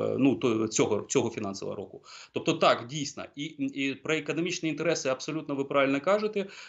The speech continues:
бо, безумовно, коли є корпоративні інтереси, то, безумовно, що, м, включається дипломатія американська, і вона, е, допомагає. А найголовніше,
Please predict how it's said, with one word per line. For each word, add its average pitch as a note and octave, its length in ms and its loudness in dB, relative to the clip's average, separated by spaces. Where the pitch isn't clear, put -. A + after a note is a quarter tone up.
бо, D3+ 300 4
безумовно, D3 600 2
коли D#3 240 0
є C#3+ 140 4
корпоративні C#3+ 640 0
інтереси, E3+ 540 0
то, C#3 100 0
безумовно, C#3+ 420 2
що, C#3 360 4
м, B2+ 140 6
включається B2+ 560 2
дипломатія D#3+ 680 0
американська, C#3+ 560 0
і A#2 60 -2
вона, C3+ 320 -2
е, A#2 80 -2
допомагає. C#3 640 0
А C#3 60 0
найголовніше, G#3 680 2